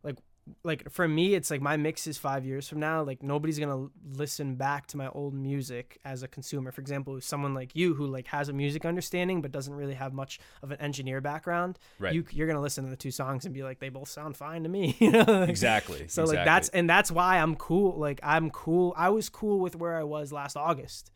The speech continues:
Speaker 1: a year, a year ago,
Speaker 2: Mm-hmm.
Speaker 1: even though I knew it was my first song I ever mixed and it was probably a garbage mix. Like, I just knew that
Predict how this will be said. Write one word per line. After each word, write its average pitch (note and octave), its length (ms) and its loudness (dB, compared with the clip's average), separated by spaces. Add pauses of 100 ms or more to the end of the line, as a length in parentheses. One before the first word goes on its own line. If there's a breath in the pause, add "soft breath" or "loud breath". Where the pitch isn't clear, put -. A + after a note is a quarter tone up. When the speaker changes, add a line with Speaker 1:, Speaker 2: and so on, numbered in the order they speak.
(140)
Speaker 1:
a D3 80 -6
year, F3 300 6
a D3 80 -4
year E3 240 6
ago, C3 340 -4
Speaker 2:
Mm-hmm. G2+ 280 -6
Speaker 1:
even E3+ 240 0
though E3+ 120 4
I D#3 120 2
knew F3 260 2
it D#3+ 40 2
was C#3 120 -4
my C3+ 120 -6
first D#3 280 -4
song D3+ 220 0
I C#3+ 60 0
ever C#3 140 -4
mixed E3 380 -4
and C#3 80 -8
it C3+ 80 -8
was C3+ 140 -10
probably C#3 440 -2
a B2+ 60 -4
garbage C#3+ 400 -8
mix. E3 320 -6
Like, C3 240 -14
I C#3 80 -8
just C#3 220 -8
knew D3+ 220 0
that C3+ 160 -8